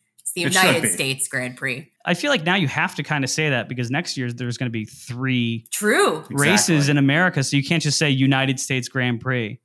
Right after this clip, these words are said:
Speaker 1: This is
Speaker 2: Not
Speaker 1: true.
Speaker 3: You're gonna
Speaker 2: anymore.
Speaker 3: say Austin or Texas, uh, then Miami, then Vegas.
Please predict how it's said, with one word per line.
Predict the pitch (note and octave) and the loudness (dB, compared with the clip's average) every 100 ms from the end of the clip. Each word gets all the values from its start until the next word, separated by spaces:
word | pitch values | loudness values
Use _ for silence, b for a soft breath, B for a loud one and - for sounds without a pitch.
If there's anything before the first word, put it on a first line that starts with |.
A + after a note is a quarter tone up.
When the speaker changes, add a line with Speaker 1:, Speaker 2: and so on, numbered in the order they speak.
| _ | _
Speaker 1:
This | - - | -18 -10
is | G2 | -8
Speaker 2:
Not | - | -6
Speaker 1:
true. | - | 0
Speaker 3:
You're | |
gonna | C3 C#3 | 2 2
Speaker 2:
anymore. | |
Speaker 3:
say | - B2+ | 2 2
Austin | D3+ D#3 - D#3 D3+ D3 D3 D#3 | 2 2 2 2 2 2 0 0
or | C#3+ | 2
Texas, | F3 D#3+ - D#3 C#3+ - - - - _ _ _ _ _ _ _ | 2 0 -2 0 0 -2 -4 -8 -18 _ _ _ _ _ _ _
uh, | C3 B2 A#2+ | 0 2 2
then | B2 | 2
Miami, | A#2 A#2 C#3+ D#3+ D#3+ D#3 | 2 2 2 4 4 4
then | D3 B2 | 2 0
Vegas. | A#2+ A2+ C#3 D#3+ F3 F3+ - - - | -2 -2 -2 0 2 0 0 -6 -10